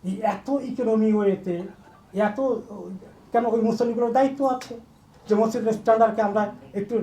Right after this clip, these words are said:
রিজনেবল পর্যায়ে নিয়ে আসবো। আমাদের তো আল্লাহ দিলে কেউ না খেয়ে নেই, আমাদের অনেকেই দেখা যাচ্ছে ওই সমস্ত মুসল্লিদের প্রত্যেক দেশের বাড়িতে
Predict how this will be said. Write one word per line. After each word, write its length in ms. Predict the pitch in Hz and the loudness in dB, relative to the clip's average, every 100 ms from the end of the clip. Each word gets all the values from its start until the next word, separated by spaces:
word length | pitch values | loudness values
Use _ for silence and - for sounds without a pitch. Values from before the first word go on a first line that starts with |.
| 156 | 0
রিজনেবল 400 | 185 233 254 214 208 | -2 0 -2 -2 -2
পর্যায়ে 260 | 190 175 180 | 0 0 0
নিয়ে 140 | 180 160 | 2 2
আসবো। 200 | 143 147 156 - - - _ - | 0 -12 -16 -20 -20 -20 _ -6
আমাদের 220 | 185 214 214 | -2 -2 -2
তো 40 | 220 | 0
আল্লাহ 140 | 202 196 | 0 0
দিলে 140 | 202 202 | -2 -2
কেউ 100 | 202 | 0
না 60 | 196 - | 0 2
খেয়ে 180 | 196 180 | 2 2
নেই, 120 | 170 160 - - _ _ - - - - 156 | 0 -8 -16 -20 _ _ -20 -20 -20 -12 -4
আমাদের 240 | 165 202 220 175 | -2 0 0 4
অনেকেই 280 | 185 196 220 220 | 4 4 4 4
দেখা 140 | 202 208 | 0 0
যাচ্ছে 160 | 196 202 | 0 0
ওই 60 | 196 | 0
সমস্ত 200 | 202 202 196 | -2 -2 0
মুসল্লিদের 340 | 190 208 196 | 0 0 0
প্রত্যেক 220 | 214 214 226 214 | -2 -2 -2 -2
দেশের 200 | 220 202 | -2 0
বাড়িতে 280 | 185 180 180 | 2 0 0